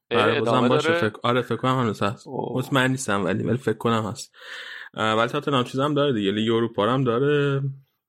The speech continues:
Speaker 1: اون قرعه‌شون هم خوبه، به اون
Speaker 2: آره.
Speaker 1: وولفسبورگر خوردن. اون اتریشیه.
Speaker 2: خیلی خوب.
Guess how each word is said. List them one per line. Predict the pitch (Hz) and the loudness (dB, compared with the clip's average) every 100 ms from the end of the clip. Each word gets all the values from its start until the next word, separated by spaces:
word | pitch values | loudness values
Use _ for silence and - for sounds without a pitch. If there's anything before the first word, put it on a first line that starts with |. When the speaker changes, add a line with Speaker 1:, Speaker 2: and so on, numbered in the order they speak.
| _ - - - | _ -12 -12 -14
Speaker 1:
اون | - 123 | -8 0
قرعه‌شون | 131 127 147 165 | 2 2 0 -4
هم | 156 156 | -4 -4
خوبه، | - 151 113 | 0 2 2
به | |
اون | 110 120 127 | 2 -2 -4
Speaker 2:
آره. | 113 | 0
Speaker 1:
وولفسبورگر | 113 98 - - - 120 113 107 117 113 | 2 2 0 -6 -4 0 0 0 0 0
خوردن. | - 156 - 147 - - | -2 -4 -4 -10 -14 -6
اون | 135 | -2
اتریشیه. | 127 - - - - 117 90 _ _ _ - 127 127 - _ - _ _ | -2 -4 -8 -6 -6 -6 -8 _ _ _ -12 -8 -8 -10 _ -20 _ _
Speaker 2:
خیلی | 143 | 2
خوب. | 117 | 2